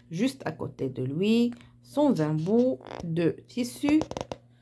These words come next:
il dit il avait de la chance que sa nouvelle maison possède trois étages. On frappa à la porte, Hector se lava. Alva posa son pinceau et attrapa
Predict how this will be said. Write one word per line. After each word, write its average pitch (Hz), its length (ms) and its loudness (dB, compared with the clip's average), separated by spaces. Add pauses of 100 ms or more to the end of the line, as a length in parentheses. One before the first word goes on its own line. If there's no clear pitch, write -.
(460)
il 254 200 6
dit 170 360 0
il 190 160 0
avait 185 260 4
de 156 100 -2
la 123 120 0
chance 233 1000 0
que 277 140 0
sa 233 280 2
nouvelle 170 360 2
maison 165 500 2 (400)
possède 269 720 4 (140)
trois 240 340 2
étages. 156 600 -2 (420)
On 262 140 4
frappa 165 400 2
à 147 80 2
la 147 100 0
porte, - 540 0 (180)
Hector 156 480 -4
se - 140 -10
lava. 180 680 2 (640)
Alva 302 480 4 (580)
posa 190 400 4 (400)
son 254 300 -2
pinceau 202 640 -2
et 285 80 4
attrapa 269 720 2